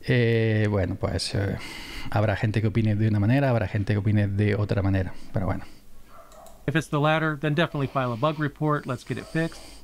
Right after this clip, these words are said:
Speaker 2: But if it's a bug that exists in Ubuntu proper, then file it over there, because the whole point here, again, is to install Flatpak by default, and that should be the only thing different.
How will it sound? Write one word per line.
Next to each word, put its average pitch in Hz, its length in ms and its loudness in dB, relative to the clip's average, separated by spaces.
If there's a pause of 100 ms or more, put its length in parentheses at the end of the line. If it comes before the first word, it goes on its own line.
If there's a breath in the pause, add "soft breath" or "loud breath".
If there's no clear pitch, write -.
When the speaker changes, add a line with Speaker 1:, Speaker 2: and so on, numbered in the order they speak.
(120)
Speaker 2:
But 147 80 -2
if 156 120 0
it's 165 100 -2
a 165 60 2
bug 180 240 2
that 175 160 2
exists 143 340 -2
in 143 140 0
Ubuntu 143 280 0
proper, 156 600 0
then 139 180 2
file 139 320 0
it 135 80 -4
over 123 240 -4
there, 147 340 0
because 127 320 -4
the 131 100 -2
whole 151 140 0
point 165 380 0
here, 156 180 2
again, 143 600 0 (380)
is 147 140 0
to 160 140 2
install 147 320 2
Flatpak 139 580 0 (180)
by 131 120 2
default, 151 500 0 (420)
and 139 80 2
that 147 100 2
should 143 160 -4
be 143 160 2
the 139 140 -2
only 135 260 -2
thing 120 220 -4
different. 131 420 -2